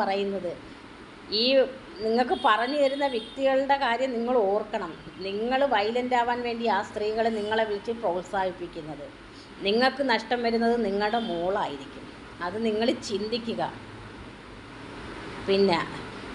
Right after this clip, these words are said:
ഇനിയെങ്കിലും കല്യാണം കഴിക്കാൻ നടക്കാതെ, കല്യാണം കഴിക്കാൻ കൊച്ചു കൊച്ചു ആമ്പിള്ളേരെ തേടി പോകുന്നത് കൊണ്ടാണ് ഈ അനുഭവങ്ങൾ നിങ്ങൾക്ക് വരുന്നത്.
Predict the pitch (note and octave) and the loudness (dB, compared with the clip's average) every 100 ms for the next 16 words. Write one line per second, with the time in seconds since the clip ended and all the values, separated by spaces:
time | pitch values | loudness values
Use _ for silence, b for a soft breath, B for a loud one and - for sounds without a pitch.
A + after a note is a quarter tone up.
0 | - G3 C4+ E4 A#3 A3+ A#3 A3 F#3 G#3 | 0 6 8 8 6 4 4 2 4 4
1 | A#3 A#3 G3 G3 G3 D#3+ D3 - D#3 C#3+ | 4 2 2 2 2 2 0 2 2 2
2 | - - - - F#3 G3 G#3+ A3 G#3+ F#3+ | -2 -8 -10 -2 0 2 2 2 2 0
3 | G3+ G3+ F#3+ - B3 A3 A3 F#3 F3 G3 | -2 -2 -2 -2 0 0 4 2 2 0
4 | G#3+ A3 A3 G#3 A3 A3+ F#3 G#3 A#3 B3 | 0 0 0 -2 -2 -4 -2 2 2 4
5 | A#3+ A3+ G#3 G#3 A#3 G#3+ A3 F3+ G3 G#3+ | 4 4 4 4 0 0 0 0 -2 -2
6 | G#3+ G#3+ A3 G3 F#3+ G#3 G3+ A3+ E3 E3+ | 0 2 0 0 0 -2 -2 -2 0 0
7 | F#3 D#3+ | -2 -4